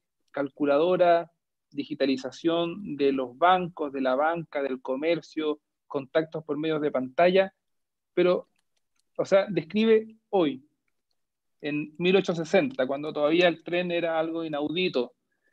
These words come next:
eh, y, pero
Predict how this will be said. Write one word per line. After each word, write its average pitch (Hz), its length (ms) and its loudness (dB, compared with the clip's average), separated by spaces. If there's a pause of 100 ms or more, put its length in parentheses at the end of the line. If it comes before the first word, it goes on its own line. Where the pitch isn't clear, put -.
(340)
eh, 135 420 4 (960)
y, 156 400 -4 (140)
pero 156 480 6